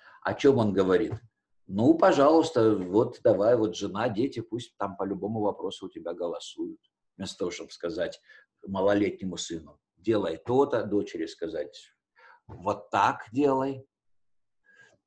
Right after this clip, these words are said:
При всем при том, что родители любят своих детей, дети любят своих, э, родителей,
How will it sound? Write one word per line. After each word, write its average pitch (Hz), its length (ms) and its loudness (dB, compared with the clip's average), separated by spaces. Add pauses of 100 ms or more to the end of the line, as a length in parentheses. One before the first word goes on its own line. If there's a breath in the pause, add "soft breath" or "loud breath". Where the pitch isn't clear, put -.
(360)
При 117 140 0
всем 113 280 4
при 101 160 0
том, 120 200 0
что - 160 -6
родители 92 440 -4
любят 123 360 0
своих 107 260 0
детей, 104 520 -2
дети 90 280 -8
любят 85 320 -8
своих, 80 320 -10 (140)
э, 82 160 -12
родителей, 107 640 -4